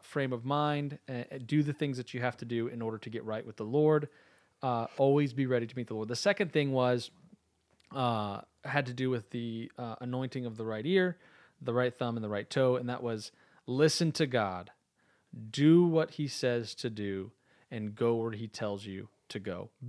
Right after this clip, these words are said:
Be a servant of the Lord. The last will be first, and the first will be last. The ones that serve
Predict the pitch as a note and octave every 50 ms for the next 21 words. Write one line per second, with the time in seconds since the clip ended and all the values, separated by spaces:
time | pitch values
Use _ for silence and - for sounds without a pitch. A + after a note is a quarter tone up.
0 | B2 A#2+ _ - D#3+ E3+ F3+ F#3+ G3 G3 G3+ G3+ - - D3 C3 - - - D3
1 | C#3 C#3 C3 C#3 C3+ - C3 B2 A#2 A#2 A#2+ A2+ A2 A2 A2+ A2+ A2+ A#2 A2+ A#2
2 | A2+ A#2 - _ _ _ _ _ _ _ _ - A#2 A2+ A2 A2 A2+ A#2+ C3 C3+
3 | C#3 C#3+ - - - C#3+ C3+ C3+ B2+ - - - B2 A#2 A#2 A2 - - - A2+
4 | A2 G#2 - - - G#2+ G#2 - - G#2+ G2 G2+ G2 G2+ G2 F#2 F#2 - - -
5 | A2+ A#2 A2 G#2+ A2 B2 C3 C#3 D3+ D#3+ E3 E3+ F3 E3 D3 B2+ B2 B2 A#2+ -
6 | - - - - - D3 C3+ A#2+ A2 G2 F2+ E2+ E2+ F#2